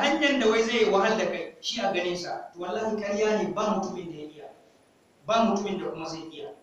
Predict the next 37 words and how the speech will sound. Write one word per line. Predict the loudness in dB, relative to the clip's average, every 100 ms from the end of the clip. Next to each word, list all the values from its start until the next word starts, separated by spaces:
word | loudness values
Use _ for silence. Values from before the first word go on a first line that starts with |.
| _ _ _ _ _ _ _ _ _ _
Yan | -4 -2
uwa, | 2 2
wani | 4 2
lokaci | 0 -2 -4 -4
ba | -4
ma | -4 -4 -4
buƙatan | -6 -8 -8
ayoyi | -6 -4 -6 -8
ma | -4 -4
ba. | -4 -6 -10 -18 _ _ -4
Abin | -2 0
da | 0
ke | 0
faruwa | -2 0 2 4 4 4
kawai | 2 0 -2 -10 -20 _ -6
ya | -2 0
isa. | -2 -4
Ku | -4
ɗauki | 0 0 0
Buhari | 0 2 2 2
nan | 2
a, | 2
a | 0 2 4 4
alama | 2 0 0 -2
kawai. | -6 -12 -16 _ _ _ _ _ _ _ _ _ _ -8
Ku |
ɗauke | -2 0 0
shi | 0
as | 2 0
a | -2
case | -4 -2
study, | -2 -2 -4 0
ya | 0 0
isa | -4 -2 -2
mutum | -2 -6 -6
ya | -8
ƙara | -4 -4 -2